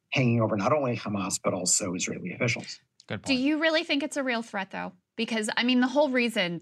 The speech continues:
Speaker 3: they could be so brazen in pre-announcing a war crime is because it's, they've gotten away with it before.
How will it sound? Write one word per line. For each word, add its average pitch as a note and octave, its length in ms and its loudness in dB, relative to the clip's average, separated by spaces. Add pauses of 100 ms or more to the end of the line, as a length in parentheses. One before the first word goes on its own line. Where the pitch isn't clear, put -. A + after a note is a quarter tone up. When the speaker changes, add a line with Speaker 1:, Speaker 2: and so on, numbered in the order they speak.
Speaker 3:
they G3 100 2
could F#3+ 160 -2
be G3+ 140 -2
so G#3+ 180 -2
brazen E3+ 640 0 (580)
in F#3+ 320 2
pre-announcing F3+ 1040 2 (160)
a A#3 60 2
war F3 240 2
crime B2+ 400 -2 (640)
is C4 120 2
because D#4 300 0
it's, D4 200 -6 (300)
they've C#4 240 2
gotten D4+ 300 4
away D#4 220 6
with E4 180 -2
it D#4+ 100 -2
before. E4 520 -2